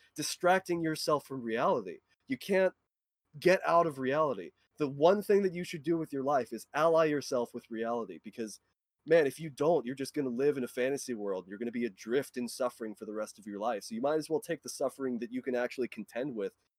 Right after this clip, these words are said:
rather than suffering that's just a part of your own denial system. 'Cause that's what I was having.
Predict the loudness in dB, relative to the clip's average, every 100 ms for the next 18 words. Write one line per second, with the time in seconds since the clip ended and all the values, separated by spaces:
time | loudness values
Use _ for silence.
0 | _ 2 2 -2 -6 -2 -2 -2 -2 -4
1 | -4 -8 -10 -10 -10 _ _ _ _ _
2 | _ -8 2 2 2 0 2 2 0 -6
3 | -6 -4 -2 -4 -6 -12 -16 -20 _ _
4 | _ _ -2 -2 0 0 0 -4 -8 -8